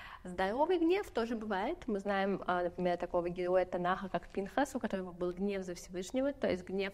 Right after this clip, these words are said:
праведный. Это когда я вижу какую-то несправедливость в мире, и я не могу с ней просто спокойно спать,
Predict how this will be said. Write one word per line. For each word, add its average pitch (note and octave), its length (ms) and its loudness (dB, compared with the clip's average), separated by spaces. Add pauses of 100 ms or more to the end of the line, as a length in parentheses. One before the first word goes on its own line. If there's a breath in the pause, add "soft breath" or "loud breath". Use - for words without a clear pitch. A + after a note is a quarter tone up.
(120)
праведный. D#4 500 2
Это A3+ 140 2
когда G3+ 400 0 (320 loud breath)
я G3 80 -2
вижу G#3+ 220 -4
какую-то G#3+ 280 -8
несправедливость G3 840 -2
в - 20 -10
мире, G3 400 0
и A3+ 100 -6
я G3 160 -4
не F#3+ 100 -2
могу F#3 260 -2
с - 80 -10
ней G3+ 120 -4
просто F#3+ 260 -6
спокойно G3 460 -4
спать, A#3+ 460 -2